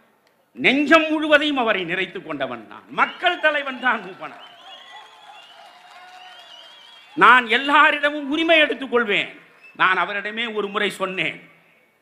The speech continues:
"ஐயா, நீங்கள் அதிகமாக சிகரெட் புகைக்கிறீர்கள், தயவு செய்து சிகரெட் புகைப்பதை நிறுத்தி விடுங்கள்" என்று. அவரிடம் அப்படி யாராவது சொல்லி இருப்பானா எனக்கு தெரியாது. நான் அதை பற்றியெல்லாம் கவலைப்பட மாட்டேன். என் நெஞ்சில் பட்டதை நான் சொன்னேன்.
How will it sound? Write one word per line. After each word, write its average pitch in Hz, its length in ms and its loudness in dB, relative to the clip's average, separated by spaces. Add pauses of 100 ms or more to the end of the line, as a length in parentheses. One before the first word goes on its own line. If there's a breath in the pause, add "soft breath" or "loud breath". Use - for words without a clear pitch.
(300)
"ஐயா, 156 260 -2
நீங்கள் 160 220 -4
அதிகமாக 185 560 -2
சிகரெட் 170 440 -8
புகைக்கிறீர்கள், 120 800 -10 (920)
தயவு 151 380 -4
செய்து 165 240 -12
சிகரெட் 156 420 -12
புகைப்பதை 123 440 -10
நிறுத்தி 147 400 -10
விடுங்கள்" 120 400 -10
என்று. 95 400 -20 (840)
அவரிடம் 139 360 0
அப்படி 147 220 -4
யாராவது 151 480 2
சொல்லி 156 300 -6
இருப்பானா 135 380 -2
எனக்கு 113 280 -10
தெரியாது. 113 340 -8
நான் 170 180 0
அதை 196 180 2
பற்றியெல்லாம் 220 380 -8
கவலைப்பட 202 400 -4
மாட்டேன். - 260 -20 (380)
என் 117 100 -20
நெஞ்சில் 196 440 -12
பட்டதை 170 300 -6
நான் 110 140 -16
சொன்னேன். 98 380 -20